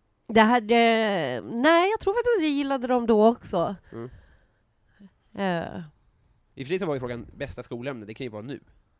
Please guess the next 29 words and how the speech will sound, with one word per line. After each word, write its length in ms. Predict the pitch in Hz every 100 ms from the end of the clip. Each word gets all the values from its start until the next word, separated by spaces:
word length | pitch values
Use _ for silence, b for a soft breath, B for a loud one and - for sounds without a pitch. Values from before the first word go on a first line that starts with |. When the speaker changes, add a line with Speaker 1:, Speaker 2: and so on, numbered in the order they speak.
| _
Speaker 2:
å 60 |
andra 140 | 110 85
sidan. 180 | 104 64
Jag 80 | 113
tänkte 180 | 120
inte 120 | 117 110
på, 240 | 101 90
det 60 | 107
var 80 |
för 80 | 113
att 60 | 107
jag 220 | 120 120
inte 220 | 104 101
har 80 | 95
gått 140 | 92 -
så 80 |
mycket 160 | 95 95
i 20 |
skolan. 300 | 95 98 98 b b b b
Speaker 1:
Nej, 120 | - 196
jag 100 | 196
går 100 | 190
inte 160 | 180
i 20 | 185
skolan 380 | - 196 180
nu. 160 | 185 95
Speaker 2:
Nej, 200 | 113 117
men 180 | 113 110 98
det 80 | -